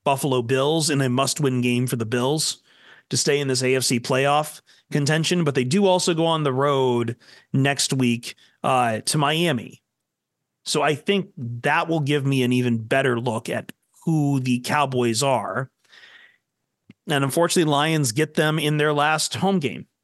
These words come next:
for the season. And I still have a lot of questions about the Dallas Cowboys.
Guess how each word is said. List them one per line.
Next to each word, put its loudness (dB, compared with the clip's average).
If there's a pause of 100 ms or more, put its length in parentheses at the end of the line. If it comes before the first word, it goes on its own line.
(160)
for -2
the -2
season. -6 (2500)
And 2 (840)
I 2
still 0
have 2
a 0
lot 2
of -6
questions 0
about 0
the -8
Dallas -4
Cowboys. -6